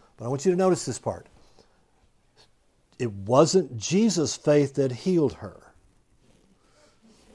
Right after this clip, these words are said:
Does that make sense to you? He didn't even know she was there.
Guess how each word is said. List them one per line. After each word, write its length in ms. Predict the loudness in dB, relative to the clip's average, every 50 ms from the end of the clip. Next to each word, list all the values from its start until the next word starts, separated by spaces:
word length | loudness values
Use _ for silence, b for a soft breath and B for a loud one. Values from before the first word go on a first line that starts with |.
| _ _ _ _ _ _ _ _ _ _ _ _ _ -20 -20 _ _ -18
Does 140 | -14 -10
that 140 | -8 -8 -6
make 180 | -6 -6 -8 -8
sense 260 | -8 -8 -8 -8 -8
to 100 | -8 -8
you? 260 | -6 -6 -6 -6 -8 -12 -20 -20 -20 -20 -20 -20 -20 -20 -20 -20 _ _ _ _ _ _ _ _ _ _ _ _ _ _ _ _ _ _ _ _ _ _ _ _ _ _ _ _ _ _ _
He 180 | -4 -2 -2
didn't 200 | -2 -2 -2 0
even 120 | 0 0 2
know 160 | 2 2 2
she 180 | 2 2 0 0
was 260 | 2 0 0 -2 0
there. 500 | 2 2 4 4 2 2 0 -2 -8